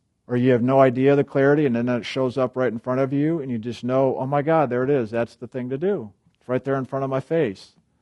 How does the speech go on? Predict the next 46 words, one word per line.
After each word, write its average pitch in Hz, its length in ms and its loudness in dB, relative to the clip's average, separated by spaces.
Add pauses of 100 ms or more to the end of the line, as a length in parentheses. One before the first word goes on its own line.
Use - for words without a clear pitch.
(160)
And 123 80 -8
then 131 140 0
you 135 80 -2
question 139 420 2
that. 143 380 0
"Oh 120 60 -8
my 139 160 0
God, 156 260 6
is 107 80 -4
that 123 140 2
what 139 100 2
I'm 170 80 -2
supposed 190 300 0
to 202 80 -4
do? 214 180 2
It's 143 140 -4
right 131 160 0
there 135 120 -2
in 123 60 -4
front 156 220 -2
of 170 80 -2
me." 175 240 -8 (1600)
Well, 165 160 4
that's 143 280 6
what 143 160 0
fear 180 200 2
does. 226 380 0
It 117 60 -2
makes - 320 -2
you 156 60 -8
question 180 520 -4
and 127 160 -4
doubt. 143 400 0 (1900)
So 117 60 -14
no 131 120 -4
more 135 160 0
doubting 123 320 2
Thomases. 123 840 -8 (2750)
But 123 140 -10
that's 156 260 0
the 170 80 -8
big 160 220 -4
key, 185 260 -2
is 110 140 -4
to 123 100 -8
take, 147 540 -2